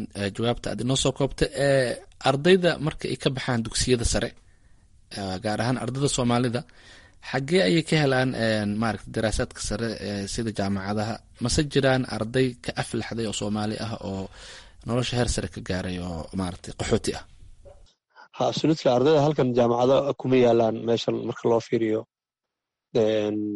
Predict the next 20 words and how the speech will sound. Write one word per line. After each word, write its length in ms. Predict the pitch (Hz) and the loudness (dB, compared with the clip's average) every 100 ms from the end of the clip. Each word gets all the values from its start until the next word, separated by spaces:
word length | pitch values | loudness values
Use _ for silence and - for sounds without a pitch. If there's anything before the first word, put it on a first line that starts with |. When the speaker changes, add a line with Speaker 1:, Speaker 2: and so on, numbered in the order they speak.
| 107 - _ - | -8 -14 _ -8
Speaker 2:
anaga 300 | 120 117 113 | -2 0 0
Xaydar 340 | - 113 113 113 | 2 2 4 4
oo 100 | 101 | 4
kale 180 | 107 113 | 2 2
aan 140 | 107 | 2
joogo, 200 | 107 107 | 2 2
jaamacad 320 | 101 107 110 - | 2 0 0 0
kuma 180 | 117 107 | -2 0
taalo. 320 | 113 110 123 _ _ _ _ _ _ 120 | 2 4 2 _ _ _ _ _ _ 0
Een, 120 | 110 | 2
jaamacadda 380 | 117 117 127 120 | 4 4 4 4
ardayda 220 | 117 123 | 4 4
waxay 180 | 113 113 | 4 4
u 80 | 123 | 4
aadaan 300 | 113 107 110 110 | 6 4 2 2
meel 180 | 113 117 | 2 2
ugu 120 | 113 | -2
sokayso, 460 | - - 113 - 127 | -6 -4 -4 -2 -4
Gaarisa 400 | 113 113 110 - | 2 2 2 2
ah. 120 | 117 | 0